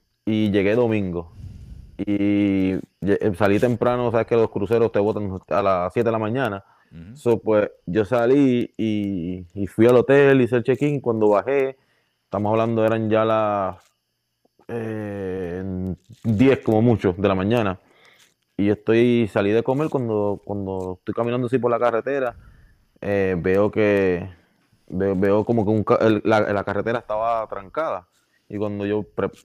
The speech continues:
Speaker 1: pregunté, "Ah, ¿qué es lo que está pasando aquí?", y era que había un diez K, un diez K, Alicea. Y ahí habían, sin mentirte,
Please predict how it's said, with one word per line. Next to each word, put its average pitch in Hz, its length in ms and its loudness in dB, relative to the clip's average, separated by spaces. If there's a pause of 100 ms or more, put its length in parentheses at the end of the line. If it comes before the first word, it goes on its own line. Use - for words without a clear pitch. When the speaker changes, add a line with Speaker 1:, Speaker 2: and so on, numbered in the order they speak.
(140)
Speaker 1:
pregunté, 101 440 -2
"Ah, 120 360 0
¿qué - 80 -4
es 156 40 -2
lo 160 60 -2
que 160 100 -6
está - 280 -8
pasando 139 240 -6
aquí?", 151 300 -6
y 110 160 -2
era 110 160 0
que 120 40 2
había 120 140 0
un 127 140 -2
diez 117 240 -2
K, 92 280 -2 (320)
un 127 280 0
diez 147 240 6 (100)
K, 113 280 2
Alicea. 92 460 -4 (1120)
Y 127 140 2
ahí 117 240 4
habían, 135 640 0 (1080)
sin 110 180 -6
mentirte, 101 720 -4